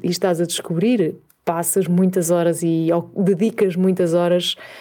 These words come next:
eh, à nova aplicação, até perceberes se essa aplicação é para ti e se,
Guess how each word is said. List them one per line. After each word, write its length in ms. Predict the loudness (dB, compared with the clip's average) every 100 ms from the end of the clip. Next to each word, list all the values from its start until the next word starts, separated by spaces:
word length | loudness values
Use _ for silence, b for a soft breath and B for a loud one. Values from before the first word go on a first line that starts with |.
| B -4
eh, 640 | 0 2 0 0 0 -2 -2
à 120 | -2
nova 260 | -2 -2
aplicação, 720 | -2 -2 -2 -2 -2 -4 -4
até 200 | -2 -2
perceberes 540 | -4 -6 -2 0 0 -2
se 100 | -2
essa 160 | -2
aplicação 540 | -2 -4 -4 -4 -2 0
é 80 | 0
para 240 | 0 0
ti 380 | 0 0 0 -2 B B B B B 0
e 160 | 0
se, 560 | 0 -2 0 2 2